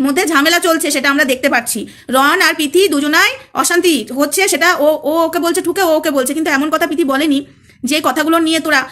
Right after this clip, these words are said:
রণের কমেন্ট বক্সে চুলকাচ্ছিস, এবং রণও এমন কথা পৃথিকে বলেনি, পৃথির কমেন্ট বক্সে যে চুলকাচ্ছিস, সেগুলো চুলকাস না। আখেরে তোদের লাভ হবে না। তোরা দেখতে পাবি দুজন, দুজনা কদিনের মধ্যেই এক হতে চলেছে। তোরা এটাও দেখে নিবি, আজকে ওদের ইগো হয়তো টাইম লাগবে,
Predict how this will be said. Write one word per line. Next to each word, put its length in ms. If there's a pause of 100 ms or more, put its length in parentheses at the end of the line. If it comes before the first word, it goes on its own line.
রণের 260
কমেন্ট 260
বক্সে 180
চুলকাচ্ছিস, 420
এবং 180
রণও 240
এমন 180
কথা 160
পৃথিকে 260
বলেনি, 300 (540)
পৃথির 200
কমেন্ট 240
বক্সে 180
যে 100
চুলকাচ্ছিস, 460
সেগুলো 180
চুলকাস 400
না। 120 (500)
আখেরে 260
তোদের 180
লাভ 220
হবে 120
না। 100 (280)
তোরা 140
দেখতে 240
পাবি 160
দুজন, 320 (320)
দুজনা 280
কদিনের 280
মধ্যেই 300
এক 160
হতে 120
চলেছে। 300 (180)
তোরা 140
এটাও 200
দেখে 180
নিবি, 220 (240)
আজকে 300
ওদের 140
ইগো 200
হয়তো 280
টাইম 200
লাগবে, 280